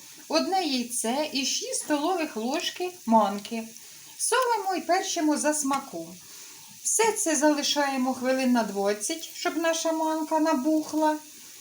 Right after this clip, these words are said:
і набула от такої консистенції. Якщо тісто рідкувати, то, звичайно, ще додаємо манки,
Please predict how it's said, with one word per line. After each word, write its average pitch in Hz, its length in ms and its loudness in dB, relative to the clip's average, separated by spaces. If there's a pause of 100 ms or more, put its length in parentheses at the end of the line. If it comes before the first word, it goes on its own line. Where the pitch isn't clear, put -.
(300)
і 440 260 -4
набула 302 480 2 (840)
от 415 180 -6
такої 311 420 -2
консистенції. 254 1040 -6 (380)
Якщо 330 400 0
тісто 302 540 0
рідкувати, 269 680 0
то, 302 260 0 (400)
звичайно, 277 600 -2
ще 262 260 -4
додаємо 226 720 0 (100)
манки, 190 460 -4